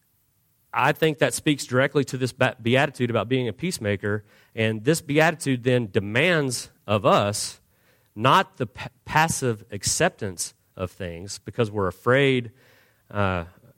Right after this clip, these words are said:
of the trouble of doing them or afraid of, of what might happen, uh, but that we actively face those difficult situations, uh, because, as I said,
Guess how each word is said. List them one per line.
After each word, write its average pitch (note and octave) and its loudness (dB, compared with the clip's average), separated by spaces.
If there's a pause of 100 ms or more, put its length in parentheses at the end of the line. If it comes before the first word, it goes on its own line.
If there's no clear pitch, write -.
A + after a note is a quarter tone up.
(440)
of G#2 -8
the G#2 -8
trouble C3+ 2
of G2+ -2
doing C3+ 2
them B2+ 2
or F#2+ 2
afraid C3 2
of, G#2 -2
of G2 -10
what A2 0
might G#2+ -4
happen, G2+ -2 (640)
uh, G#2 2
but A#2 -2
that B2 4
we B2 0
actively C3 0
face C#3+ 0
those G#2+ -2
difficult A2 -4
situations, G2 -6 (560)
uh, F2+ -4
because, A2+ 0
as G#2 -2
I G#2 0
said, G2+ 0